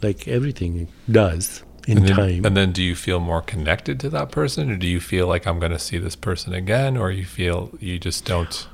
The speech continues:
Speaker 1: See, what we call I is not a person.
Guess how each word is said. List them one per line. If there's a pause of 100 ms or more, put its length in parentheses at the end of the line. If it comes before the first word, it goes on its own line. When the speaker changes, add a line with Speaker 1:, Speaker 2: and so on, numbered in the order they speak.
(100)
Speaker 1:
See,
what
we
call (120)
I (920)
is
not
a
person.